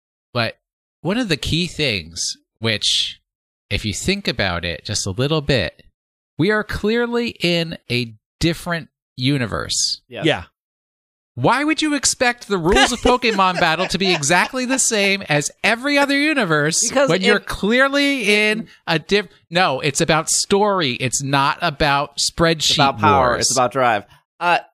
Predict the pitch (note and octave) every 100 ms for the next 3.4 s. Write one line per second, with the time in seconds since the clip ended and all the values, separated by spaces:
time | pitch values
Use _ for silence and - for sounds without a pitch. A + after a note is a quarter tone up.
0 | _ - F3 D#3+ D3 C#3+ E3+ F3 E3+ G#3+
1 | - _ C3+ D3+ D#3+ G#3 F3 C3+ - C#3+
2 | G3 G3 G3 F#3 F#3+ G#3 G3+ C#3+ E3 D#3
3 | B2+ A2+ A2+